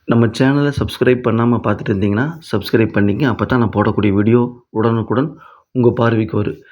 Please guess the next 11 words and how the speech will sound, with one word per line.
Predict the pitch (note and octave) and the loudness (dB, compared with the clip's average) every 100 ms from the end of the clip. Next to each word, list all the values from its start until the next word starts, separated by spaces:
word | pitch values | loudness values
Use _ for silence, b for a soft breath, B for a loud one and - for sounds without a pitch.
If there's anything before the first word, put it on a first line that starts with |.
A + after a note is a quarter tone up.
| b | b
நீங்க | - G#2+ | 0 2
தேடிட்டு | G2+ A#2+ A#2 A#2 | 2 4 4 2
இருக்கிற | B2 A#2 G2 | 2 0 2
வீடா | A#2 A2+ | 2 2
இருக்கலாம், | A2 A#2+ A#2+ A#2+ | 0 -2 -4 -4
இடமா | A2+ G#2 A2 | -4 -2 0
இருக்கலாம், | G#2+ G2+ A2+ B2 B B B | -2 -2 -4 -4 B B B
உடனே | G#2 A2 C3+ B3+ | -2 2 2 0
உங்க | A#2 G2+ | -2 0
பார்வைக்கு | G#2+ G#2 G2+ - G2+ | 0 0 0 -2 -4
வருங்க. | G2 F#2+ G2 | -2 -4 -6